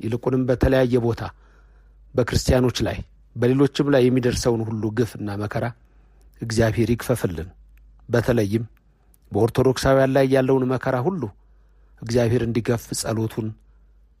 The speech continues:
ማድረጋችን ወደ እሱ ነውና እሱም ዓይነ ምሕረቱን ወደ እኛ ይመልስ ዘንድ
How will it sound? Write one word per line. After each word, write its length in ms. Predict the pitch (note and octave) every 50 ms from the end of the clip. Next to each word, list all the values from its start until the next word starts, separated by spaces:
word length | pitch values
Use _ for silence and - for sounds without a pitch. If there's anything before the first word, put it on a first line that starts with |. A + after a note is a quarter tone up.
| _
ማድረጋችን 840 | A2 A2 A2+ A#2+ B2+ B2+ C3+ C3 A#2 B2+ A#2 G#2 - - - A#2 G#2+ A2 - _ _ _ _ _ _ -
ወደ 120 | A#2+ A2+ -
እሱ 240 | G#2+ - - D#3+
ነውና 320 | D3 C#3 B2 A2 G#2+ G#2 A2 A#2 A#2 - _ _ - - - - - - - -
እሱም 300 | - - - - A#2 A#2
ዓይነ 180 | A2+ A2+ A2 A2
ምሕረቱን 400 | G#2+ G#2+ G#2+ G#2+ G#2 - - A2+
ወደ 140 | G#2+ G2 G#2
እኛ 140 | G2+ G2 G2
ይመልስ 380 | G#2 G2+ G2+ G2+ F#2+ F#2 F#2 F2+
ዘንድ 260 | F#2+ G2+ G2+ G#2 G#2+